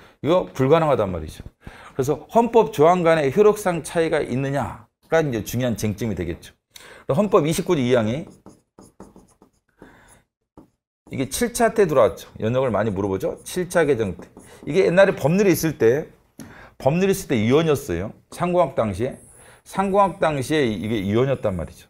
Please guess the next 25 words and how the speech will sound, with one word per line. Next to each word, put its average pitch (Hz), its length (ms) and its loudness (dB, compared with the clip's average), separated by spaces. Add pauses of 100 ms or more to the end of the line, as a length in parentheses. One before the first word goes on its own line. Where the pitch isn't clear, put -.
(120)
상공학 127 400 -6
당시. 82 300 -8 (1300)
상공헌법 202 680 0
당시에는 160 400 2
유일하게 143 680 2 (380)
오 131 160 0
차, 139 100 2
육 110 120 2
차, 131 260 -2 (160)
오 117 160 -2
차, 127 120 -2
육 113 100 -2
차 104 180 -2
때는, 104 340 -4 (360)
오 123 120 0
차, 143 120 2
육 131 80 -2
차는 104 220 -8 (520)
법원이 165 480 2
위헌 165 220 2
심사권을 156 520 -2
가지고 104 280 -2
있었죠. 87 380 -6
대법원이 139 360 2
최종적으로. 117 600 -2